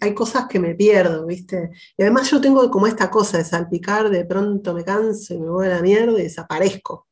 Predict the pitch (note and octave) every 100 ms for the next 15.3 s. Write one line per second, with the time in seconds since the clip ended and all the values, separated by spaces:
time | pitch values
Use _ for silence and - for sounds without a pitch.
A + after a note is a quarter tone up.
0 | _ - - - - - G4 G4+ - -
1 | A#3 - A4 - G3 F#3+ B3+ C#4 A3+ G3+
2 | G#3 B3+ D#4 - C4 C4+ B3 C#4 B3+ E3+
3 | E3 E3 E3+ - F#3+ F#3+ - F#3+ E3+ F3
4 | G#3 A#3 A#3 A3+ G3+ F#3 - F#3+ F#3+ F#3+
5 | G#3 G3+ F#3+ E3+ F3+ F3+ F3+ F3 G3 G3+
6 | F#3+ F3+ F3+ F3+ _ _ - - _ _
7 | _ _ _ _ _ _ _ _ _ _
8 | _ _ E3 D#3+ D#3 D#3 D3+ D3 D3+ D3+
9 | D3+ D3+ - - _ _ _ _ _ _
10 | _ _ _ _ _ _ _ _ - F#3
11 | F#3 F3+ D#3+ - _ F#3+ F#3+ F3 E3+ E3
12 | E3 A3+ B3 A#3+ G#3+ G3 F#3 F3+ F3 F3
13 | F#3 G#3 G3+ F3 - G3 F#3+ - G3+ F#3+
14 | F3+ - F#3 F#3 F3+ E3+ E3+ F#3 F#3 F#3+
15 | G3 G3 -